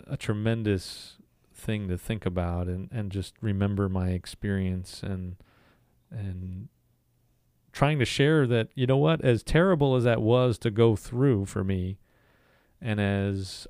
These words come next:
isolated as I felt and as my wife and our family felt during that time, it was good in the sense that at least I know for me, and I think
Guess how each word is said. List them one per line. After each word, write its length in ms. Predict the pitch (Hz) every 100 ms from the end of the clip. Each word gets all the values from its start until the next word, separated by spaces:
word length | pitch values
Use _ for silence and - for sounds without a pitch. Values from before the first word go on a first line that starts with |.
| -
isolated 680 | 127 151 135 123 120 110 104
as 360 | 104 98 92 -
I 160 | 110 113
felt 400 | - 113 113 107
and 80 |
as 280 | 95 95 92
my 180 | 101 90
wife 360 | 92 107 110 -
and 80 |
our 80 | 90
family 380 | 92 107 110 107
felt 600 | 101 - 110 113 - - 110
during 320 | 104 110 113
that 160 | 104 101
time, 420 | 104 107 113 113 _ _ _ _ _ -
it 160 | 107
was 360 | 104 107 101 98
good 680 | 104 120 139 110 104 101 110 - _ _ _ _ _ _ _ -
in 260 | 117 101
the 100 | 101 98
sense 440 | - 101 98 -
that 200 | 104 95
at 140 | 113 104
least 280 | 120 107
I 120 | - 117
know 180 | 120 117
for 200 | - 104
me, 220 | 110 117
and 100 | 107
I 80 | 110
think 320 | - 120